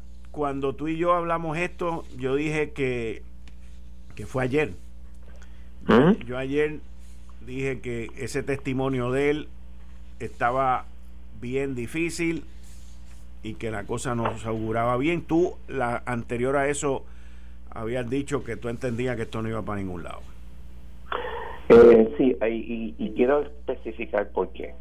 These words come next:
Speaker 2: No es porque ella sea popular, no es porque yo sea pana de ella, de hecho al revés. Pero yo entiendo que la juez, al decidir que, primero que todo, no se certificara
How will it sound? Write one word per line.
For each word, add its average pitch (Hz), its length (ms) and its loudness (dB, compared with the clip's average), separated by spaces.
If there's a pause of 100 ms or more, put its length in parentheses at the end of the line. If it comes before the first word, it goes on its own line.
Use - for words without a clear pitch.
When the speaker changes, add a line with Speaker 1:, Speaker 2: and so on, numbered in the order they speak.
(140)
Speaker 2:
No 95 160 8
es 107 80 8
porque 110 280 0
ella 98 140 2
sea 92 120 0
popular, 85 460 2 (760)
no 101 100 6
es 95 60 2
porque 92 240 2
yo 90 140 4
sea 87 200 4
pana 82 300 2
de 87 140 4
ella, 131 220 0
de 85 140 2
hecho 92 140 2
al 85 60 0
revés. 78 360 2 (1400)
Pero 85 160 8
yo 87 140 10
entiendo 139 680 4
que 95 100 -2
la 87 120 0
juez, 104 220 0 (100)
al 92 180 -2
decidir 92 640 2 (600)
que, 104 320 4
primero 98 400 4
que 135 100 0
todo, 131 300 -2
no 104 320 0
se - 80 -2
certificara 110 960 4